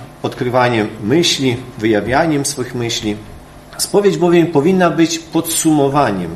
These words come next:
pewnym, czyli przedstawieniem wniosków, e,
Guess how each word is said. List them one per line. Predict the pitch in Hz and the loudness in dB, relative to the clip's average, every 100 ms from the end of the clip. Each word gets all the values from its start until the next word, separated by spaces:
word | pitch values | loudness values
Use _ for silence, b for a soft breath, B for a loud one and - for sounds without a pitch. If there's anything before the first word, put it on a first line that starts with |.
| 90 | -6
pewnym, | 95 92 120 143 135 - B B B B B B - | -6 -4 -4 -4 -6 -14 B B B B B B -4
czyli | - 147 143 139 - - - | 2 4 4 2 -4 -14 -8
przedstawieniem | - 143 - 139 175 170 156 - - | -4 -2 0 2 4 4 2 -2 -10
wniosków, | 98 95 127 160 156 - 139 131 - - - B B | -6 0 2 2 0 -2 -2 -4 -6 -14 -20 B B
e, | B | B